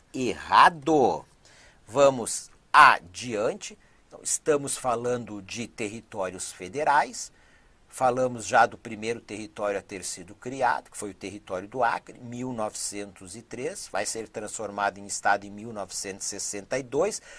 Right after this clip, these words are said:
mas na década de quarenta, no governo de Getúlio Vargas, foram criados novos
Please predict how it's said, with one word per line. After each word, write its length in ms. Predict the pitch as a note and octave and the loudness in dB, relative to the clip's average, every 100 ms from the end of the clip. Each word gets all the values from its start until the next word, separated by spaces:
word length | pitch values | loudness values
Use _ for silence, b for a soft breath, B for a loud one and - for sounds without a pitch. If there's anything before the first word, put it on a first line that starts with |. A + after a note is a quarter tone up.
| B _ | B _
mas 260 | A2 A#2 | -2 -2
na 160 | B2 A2+ | 0 -4
década 580 | F#2+ A#2+ C#3 - C#3 B2 | -2 2 2 0 -4 -4
de 260 | - F3+ | -4 -12
quarenta, 1080 | F#3 - A3 G3 B2+ G#2+ D3 A3 G3 - - _ b b b b b _ | -12 -4 0 2 0 0 -4 -4 -8 -10 -10 _ b b b b b _
no 220 | B2 C3 | -10 -8
governo 840 | A#2+ C3 A2 A#2 C3 C#3+ C3 A2+ | -4 -4 -4 -4 0 0 -2 -8
de 200 | G2+ A#2+ | -12 -12
Getúlio 680 | G#2+ B2+ A#2+ _ D3+ F3 C3+ | -10 -10 -12 _ -10 -8 -10
Vargas, 840 | F#2+ F2 G2+ D#3 - - F#2+ - - b b | -12 0 6 6 4 -4 -8 -8 -14 b b
foram 420 | - - C#3+ D3+ | -16 -4 -2 -2
criados 800 | D3 - B2+ B2+ D3 D#3+ F3 - G#2 | -8 -8 0 4 4 2 -8 -10 -12
novos 920 | B2+ D3 E3 G3+ C4 - - F2+ - | -12 -4 4 6 6 4 -12 -14 -16